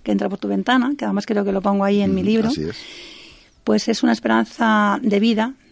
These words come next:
Speaker 1: de, de se-, de saber que sigues estando aquí. Esa es una buena experien-, una buena experiencia. Y, y otra es ver a mis pacientes cuando, mm,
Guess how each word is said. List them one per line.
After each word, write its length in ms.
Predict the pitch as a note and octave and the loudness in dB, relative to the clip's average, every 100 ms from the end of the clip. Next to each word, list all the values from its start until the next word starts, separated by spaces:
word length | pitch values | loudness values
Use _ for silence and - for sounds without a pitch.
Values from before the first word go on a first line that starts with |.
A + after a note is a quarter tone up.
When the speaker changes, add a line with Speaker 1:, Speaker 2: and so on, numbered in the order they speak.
| - | -6
Speaker 1:
de, 460 | F#3+ G3+ G3+ G3 | 0 2 2 2
de 120 | F#3+ | 0
se-, 140 | G#3 G3+ | -2 -2
de 180 | - G#3 | -4 -4
saber 220 | G3+ A3 | -2 -2
que 60 | G#3+ | -2
sigues 200 | A3+ G#3+ | -2 -2
estando 240 | G#3+ G3 | -2 -2
aquí. 240 | - A#3+ - _ _ _ - - - - _ _ _ | -2 -6 -8 _ _ _ -20 -20 -20 -20 _ _ _
Esa 160 | - A3 | -8 -2
es 60 | |
una 100 | A3+ | 0
buena 160 | G#3+ G#3 | 2 0
experien-, 300 | G3+ G3 - | 0 -2 0
una 180 | A#3+ G#3 | 0 2
buena 160 | G#3 G#3 | 2 0
experiencia. 680 | G#3 G3 F#3+ F#3 - - - _ _ - | 0 -2 -2 -2 -4 -8 -10 _ _ 0
Y, 460 | A#3 A3+ A3+ A3+ A#3+ | 2 4 4 2 2
y 120 | A#3 | 2
otra 420 | B3 C4+ C4+ C4+ | 2 2 4 2
es 160 | B3+ - | 2 -2
ver 240 | A#3 A3+ | 0 2
a 40 | |
mis 140 | A#3+ A#3 | 2 0
pacientes 720 | G#3+ - B3 A#3+ B3 C4+ - _ _ _ - - - | -4 -2 -2 -2 -4 -8 -14 _ _ _ -20 -20 -2
cuando, 1120 | A3+ A3 G#3+ G3+ G3+ G3 F#3+ F#3 F3+ F#3 G3 _ - - - _ - | 0 2 2 2 2 2 2 2 0 -4 -10 _ -20 -20 -20 _ -8
mm, 400 | - G3+ G#3 G3+ | 0 4 4 4